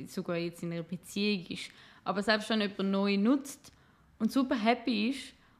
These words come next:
und dann ein Mail schreibt und sagt, "Hey, ich finde das hure geil, was ihr macht, ich bin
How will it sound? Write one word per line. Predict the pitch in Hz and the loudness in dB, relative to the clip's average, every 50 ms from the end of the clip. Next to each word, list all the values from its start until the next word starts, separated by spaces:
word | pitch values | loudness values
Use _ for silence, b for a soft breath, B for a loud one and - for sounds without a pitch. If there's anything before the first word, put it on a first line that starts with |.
| b | b
und | - 220 220 | -2 2 4
dann | 226 226 214 | 6 6 4
ein | 208 220 214 | 4 4 4
Mail | 220 247 269 277 269 | 6 6 6 4 4
schreibt | - 226 220 226 226 - | 2 0 0 0 0 0
und | 220 214 | 0 2
sagt, | 226 214 214 202 214 | 2 2 2 2 2
"Hey, | 247 240 233 214 | 2 2 2 2
ich | 226 - | 0 0
finde | - 226 208 208 | -2 -2 -2 -2
das | - - | -2 -2
hure | 240 247 247 233 | 0 0 0 0
geil, | 214 220 220 233 233 | 0 0 2 2 2
was | 220 226 - | 0 0 0
ihr | 214 | 0
macht, | 214 214 233 240 - 220 226 240 233 - | 0 2 0 0 0 0 -2 -2 -4 -6
ich | - - - | -10 -10 -6
bin | 208 208 202 196 - - | -4 -2 -2 -2 -4 -6